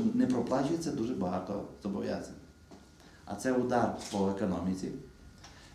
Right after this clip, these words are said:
І удар не тільки, я вже чую, що в соціальних питаннях, е, є випадки невиплати соціальних зобов'язань уряду. Тобто частина вит-, доходів, вибачте, дефіциту прихована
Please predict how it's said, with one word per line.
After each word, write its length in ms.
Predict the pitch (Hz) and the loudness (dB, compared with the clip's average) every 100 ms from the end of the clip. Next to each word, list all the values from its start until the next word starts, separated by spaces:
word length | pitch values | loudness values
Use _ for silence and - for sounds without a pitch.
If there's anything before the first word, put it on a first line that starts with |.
| - | -2
І 80 | 143 | 2
удар 280 | 131 139 135 | 4 4 2
не 80 | |
тільки, 280 | 127 139 110 | 2 2 4
я 80 | 113 | 4
вже 140 | 110 | 2
чую, 240 | 113 120 113 | 2 2 2
що 140 | 113 | 0
в 40 | 101 | -2
соціальних 480 | 107 120 110 95 | -2 0 2 2
питаннях, 580 | - 92 87 87 85 85 - - | 0 -6 -6 -4 -6 -8 -10 -12
е, 280 | 87 87 87 85 - - - - - | -10 -8 -10 -10 -14 -18 -20 -20 -4
є 160 | 98 98 | 0 2
випадки 460 | 120 135 139 120 | 2 0 -2 0
невиплати 760 | 107 110 117 131 131 127 123 117 | 2 4 4 4 2 0 -2 -2
соціальних 460 | 113 - 110 117 | -4 -2 0 0
зобов'язань 580 | 117 104 98 95 98 104 113 | 0 0 0 0 -2 -6 -6
уряду. 320 | 95 92 - - - - - - - - - - | -6 -6 -10 -16 -16 -18 -20 -20 -20 -20 -14 -6
Тобто 280 | 98 110 | -4 -2
частина 400 | 107 120 143 143 | -2 0 4 4
вит-, 420 | 135 123 - 110 110 | 4 0 -2 -2 -2
доходів, 440 | 110 131 110 101 | 0 2 2 4
вибачте, 400 | 107 98 95 101 | 2 0 -2 -4
дефіциту 500 | 95 113 110 113 104 | -4 -2 -4 -2 -4
прихована 520 | 101 95 98 95 98 | -4 -2 0 0 0